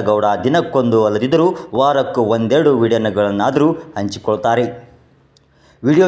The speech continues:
ಇಲ್ಲದಿದ್ದರೂ ಕೊನೆ ಪಕ್ಷ ಫೋಟೋವನ್ನಾದರೂ ಹಂಚಿಕೊಳ್ತಾರೆ. ಈ ಮೂಲಕ ತಮ್ಮನ್ನು ಇಷ್ಟಪಡುವ ಅಭಿಮಾನಿಗಳ ಕಣ್ಮನ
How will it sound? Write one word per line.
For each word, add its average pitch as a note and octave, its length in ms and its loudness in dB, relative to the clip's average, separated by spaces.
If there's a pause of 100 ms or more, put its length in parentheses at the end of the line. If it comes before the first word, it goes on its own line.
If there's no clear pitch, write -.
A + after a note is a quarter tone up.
ಇಲ್ಲದಿದ್ದರೂ D3 380 2 (300)
ಕೊನೆ E3+ 220 2 (100)
ಪಕ್ಷ - 200 -4 (280)
ಫೋಟೋವನ್ನಾದರೂ A#2 760 0 (120)
ಹಂಚಿಕೊಳ್ತಾರೆ. A2+ 640 -4 (500)
ಈ D3 180 0
ಮೂಲಕ D#3+ 240 0 (380)
ತಮ್ಮನ್ನು C#3+ 320 0 (140)
ಇಷ್ಟಪಡುವ A2+ 680 0
ಅಭಿಮಾನಿಗಳ A#2 560 0 (300)
ಕಣ್ಮನ A#2+ 360 0